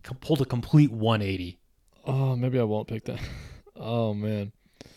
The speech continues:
Speaker 2: I, I'll go Titans Colts. I will.
Speaker 1: Okay.
Speaker 2: 'Cause, uh, 'cause the Jets do have some weapons, and, and Zach Wilson showed it last week. He showed looking good,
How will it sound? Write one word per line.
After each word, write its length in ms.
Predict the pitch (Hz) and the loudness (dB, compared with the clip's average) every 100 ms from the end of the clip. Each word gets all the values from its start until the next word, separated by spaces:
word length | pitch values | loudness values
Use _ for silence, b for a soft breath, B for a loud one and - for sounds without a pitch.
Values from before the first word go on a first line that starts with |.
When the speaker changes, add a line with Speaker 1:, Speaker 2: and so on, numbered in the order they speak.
| B - | B -6
Speaker 2:
I, 100 | - | 6
I'll 180 | 170 190 | 8 10
go 140 | 202 | 10
Titans 340 | 170 160 120 - | 8 4 2 -2
Colts. 320 | 90 - - | -6 -6 -6
I 60 | 127 | -2
will. 200 | 107 101 | -2 0
Speaker 1:
Okay. 280 | - 101 95 _ _ _ - b b b _ - | 0 0 -6 _ _ _ -20 b b b _ 4
Speaker 2:
'Cause, 240 | 120 110 | 6 8
uh, 380 | 117 117 113 110 - _ _ _ _ _ _ _ _ _ _ _ _ _ _ _ - _ | 6 8 6 4 -2 _ _ _ _ _ _ _ _ _ _ _ _ _ _ _ -20 _
'cause 160 | 147 143 | 4 6
the 100 | 135 | 8
Jets 240 | 165 147 | 6 6
do 140 | 127 | 6
have 180 | 123 120 | 8 6
some 140 | - 110 | 4 2
weapons, 460 | 107 117 110 104 | 4 2 0 0
and, 180 | 139 135 | -4 -6
and 160 | 143 117 | -2 2
Zach 240 | 139 143 | 2 2
Wilson 300 | 175 170 180 | 2 2 -2
showed 240 | 143 160 156 | 0 2 2
it 160 | 120 - - | -2 -8 -20
last 280 | - 113 107 | -10 -8 -6
week. 280 | 110 - - - _ _ | -10 -10 -18 -20 _ _
He 140 | - 131 | -8 -8
showed 300 | - 131 120 | -4 -4 -2
looking 280 | 123 127 123 | -4 -4 -2
good, 200 | 127 | -2